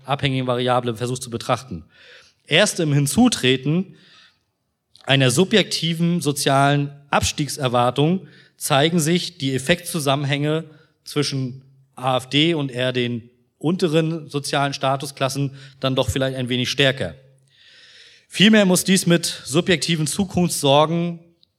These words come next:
die sich aus einem gewissen Gefühl und einem gewissen Instinkt heraus etablieren, korrespondieren. Es ist natürlich naheliegend, dass jemand mit niedrigem Einkommen auch eher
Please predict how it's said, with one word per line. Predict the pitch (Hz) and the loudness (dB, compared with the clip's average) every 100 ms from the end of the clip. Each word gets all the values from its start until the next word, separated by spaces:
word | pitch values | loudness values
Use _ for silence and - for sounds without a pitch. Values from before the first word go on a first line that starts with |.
| _ _ _ _ _ _ - | _ _ _ _ _ _ -4
die | 139 | 0
sich | 139 139 | 0 0
aus | 139 | 0
einem | 131 131 | 0 -2
gewissen | 123 139 143 | -2 -4 -4
Gefühl | 131 120 - 180 202 | -4 -4 0 2 2
und | |
einem | 160 127 | 2 -2
gewissen | 127 135 - | -2 -6 -6
Instinkt | 120 113 - 185 196 185 | -6 -6 -2 0 0 0
heraus | 123 113 117 120 - - - _ | 0 2 2 0 -10 -20 -20 _
etablieren, | 131 123 120 110 135 147 147 | -8 -4 -4 2 2 2 0
korrespondieren. | - 139 135 135 127 135 101 87 - _ _ - - - - _ | -2 0 0 -2 2 2 0 -4 -12 _ _ -20 -20 -20 -20 _
Es | 120 | -4
ist | 151 | 2
natürlich | 175 - 196 151 | 2 6 6 6
naheliegend, | 143 151 180 170 160 151 | 4 6 6 4 2 2
dass | 139 | 0
jemand | 143 151 147 | 2 2 4
mit | 139 135 - - - - | 2 2 -4 -8 -20 -12
niedrigem | - 160 202 160 143 131 | 0 2 4 2 2 2
Einkommen | 113 151 190 180 190 214 - - _ _ _ _ | 2 2 4 4 6 4 -2 -20 _ _ _ _
auch | 123 135 | -2 -2
eher | - 131 139 151 143 - | -2 2 4 4 2 -4